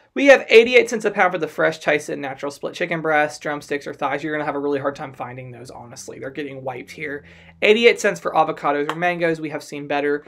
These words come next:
Two for three for Driscoll's blackberries. That's a really good price. Three ninety-nine for fresh Angus ground sirloin. Ninety-nine cents a pound for asparagus. That is an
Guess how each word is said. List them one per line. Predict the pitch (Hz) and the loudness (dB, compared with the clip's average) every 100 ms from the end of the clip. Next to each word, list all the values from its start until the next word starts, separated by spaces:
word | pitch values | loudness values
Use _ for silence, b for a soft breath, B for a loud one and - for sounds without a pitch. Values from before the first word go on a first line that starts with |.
| B - | B -6
Two | 254 | -4
for | 302 | -2
three | 302 180 202 | -2 0 0
for | 175 | 0
Driscoll's | - 160 165 - 143 | -2 -2 -4 -4 -8
blackberries. | 135 147 156 - 151 147 | 0 0 0 -2 -4 -4
That's | 143 147 | -6 -8
a | 147 | -4
really | 143 | -2
good | 147 147 | -4 -6
price. | - 143 143 143 - - _ | -6 -4 -4 -6 -16 -20 _
Three | 214 226 | -6 0
ninety-nine | 226 208 180 170 285 | 2 2 2 -2 -2
for | - | -6
fresh | 165 170 165 165 | -8 -2 -2 -2
Angus | 156 151 151 151 | -8 -6 -6 -6
ground | - 147 | -10 -10
sirloin. | 143 202 196 196 190 190 185 175 b b b b b - | -8 -8 -6 -6 -6 -8 -10 -14 b b b b b -8
Ninety-nine | 170 180 180 196 185 | -2 0 2 2 -2
cents | 175 175 | -2 -6
a | 151 | -4
pound | 165 156 | -4 -4
for | 147 | -4
asparagus. | 143 - 147 139 143 139 | -6 -4 -2 -2 -4 -4
That | 147 | -4
is | 147 | -4
an | 147 | -6